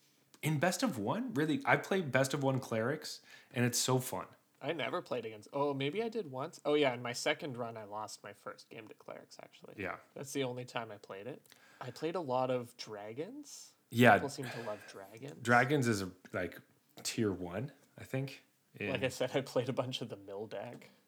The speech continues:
Speaker 1: Yeah.
Speaker 2: Uh, which I think was a best, I think it was just a this event only kind of thing.
Speaker 1: Yeah.
Speaker 2: Uh, I had a lot of control mirrors, definitely.
Speaker 1: Interesting.
Speaker 2: Um, but most of the creature decks I played against were dragons decks.
Speaker 1: Yeah,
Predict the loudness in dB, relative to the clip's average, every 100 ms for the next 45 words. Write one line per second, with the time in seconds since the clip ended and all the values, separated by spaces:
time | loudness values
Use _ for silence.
0 | -8 -4 -4 -6 -8 -12 -8 -8 -8 -14
1 | -12 -14 -12 -10 -10 -12 -10 -4 -2 0
2 | -2 -4 -6 -6 -6 -6 -4 -4 -4 -8
3 | -8 -12 -10 -14 -16 -18 -18 -16 -14 -14
4 | -16 -20 _ -6 -6 -6 -14 _ _ -14
5 | -10 -6 -2 2 4 6 4 0 -6 -2
6 | 0 -2 -4 -8 -8 -10 -16 -16 -16 -18
7 | _ _ -12 -12 -12 -14 -12 -14 -14 -18
8 | -8 -4 -2 -2 -4 -10 -12 -20 -16 -12
9 | -10 -10 -14 _ -6 0 2 2 0 -6
10 | -4 -4 -2 0 0 0 -2 -4 -6 -8
11 | -10 -12 -12 -12 -8 -8 -10 -14 -16 -18
12 | -18 -20 -20 -20 -20 -20 _ -2 0 -2